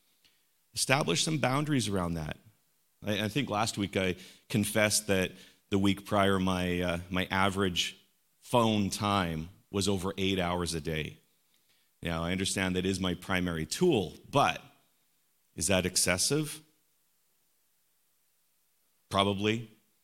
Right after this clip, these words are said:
Would everybody agree with that? Eight hours, a little excessive? Yeah. 'Cause i-, if you go to your phone, I'm not sure, sure if you can do this, but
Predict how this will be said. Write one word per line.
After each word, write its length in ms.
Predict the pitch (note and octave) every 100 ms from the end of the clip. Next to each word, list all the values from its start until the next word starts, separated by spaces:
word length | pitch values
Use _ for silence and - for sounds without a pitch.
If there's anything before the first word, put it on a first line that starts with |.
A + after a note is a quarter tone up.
| _ _ _
Would 80 | F#2
everybody 340 | F#2+ G2 G#2 G#2
agree 240 | F#2 G#2+
with 120 | A2
that? 280 | A2+ C3 C#3+ - _ -
Eight 200 | D2+ G2+
hours, 360 | G2+ A2+ A#2+ A#2
a 20 | F#2
little 240 | G2+ G#2+
excessive? 720 | G#2+ - A#2 A#2+ D3 C#3+ - - _ _ -
Yeah. 200 | F2 E2 - _ _ _ _ _ _ _ _ _ _ -
'Cause 160 | A2
i-, 40 | D3+
if 360 | D3 D#3 D3
you 100 | C#3+
go 140 | B2+ G3
to 60 |
your 120 | A#3 F3+
phone, 240 | E3+ F3
I'm 120 | D#3
not 80 | G3
sure, 280 | - E3+ A2+
sure 180 | - D#3+
if 60 |
you 60 | C#3+
can 140 | B2+
do 180 | G2+ D#3+
this, 240 | A#2+ -
but 240 | - A2+